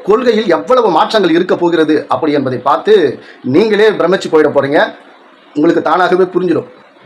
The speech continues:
ஒரு சின்ன உதாரணம் மட்டும் சொல்லி நான் முடிக்கிறேன். அதாவது,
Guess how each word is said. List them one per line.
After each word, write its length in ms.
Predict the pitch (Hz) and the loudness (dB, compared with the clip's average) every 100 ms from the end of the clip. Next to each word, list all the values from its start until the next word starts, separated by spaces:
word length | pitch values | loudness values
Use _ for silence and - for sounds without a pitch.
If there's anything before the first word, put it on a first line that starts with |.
| - - | -20 -6
ஒரு 120 | 147 127 | -4 -2
சின்ன 180 | 202 | 0
உதாரணம் 300 | 202 190 202 | 2 2 2
மட்டும் 180 | 180 175 | 0 0
சொல்லி 160 | 165 165 | 0 0
நான் 160 | 151 143 | 0 -2
முடிக்கிறேன். 360 | 151 143 190 - - - - - - | 0 -2 -2 -10 -20 -20 -20 -20 -12
அதாவது, 420 | 117 147 165 170 | -4 0 0 0